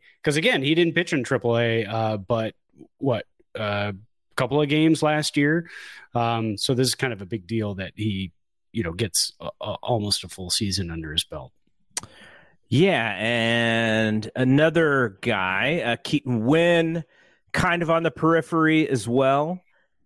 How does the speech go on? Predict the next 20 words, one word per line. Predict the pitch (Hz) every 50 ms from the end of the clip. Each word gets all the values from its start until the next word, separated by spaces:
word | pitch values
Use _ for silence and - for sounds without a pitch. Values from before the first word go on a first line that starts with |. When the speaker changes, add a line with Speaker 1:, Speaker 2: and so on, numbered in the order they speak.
| _ _
Speaker 2:
And, | - 117 120 123 123 120 120 120 120 117 120 117 110 117
uh, | 120 123
Reggie | 120 135 143 143 165
Crawford | - - 185 185 233 262 - - 180 113 87 76 - _ _ _ _ _ _ _ _ _ _ _ _ _ _ _ _ _ _ _ _ _ _
hitting | - - - - - 170 180 202 233 254 277 294 285 262 - _ _ _ _ _ _ -
and | 170 190 233 269 311 330 339 -
pitching | - 262 262 233 - - 165 135 127 120
in | 110 104
San | 98 - - 107 95 90
Jose. | 90 90 80 78 90 90 82 73 71 76 - _ - -
Speaker 1:
Yeah. | - 170 101 120 123 -
Speaker 2:
But | - 151
I | 156 156
think | 156 185 190
they're | 196 208
being | 165 175 170 156 135 117 117
really | 123 139 151 160 156 139
careful | - - - 139 139 127 - 135 120
with | 110 107 - -
him. | 120 113 110 107 101 98 92 87 85 85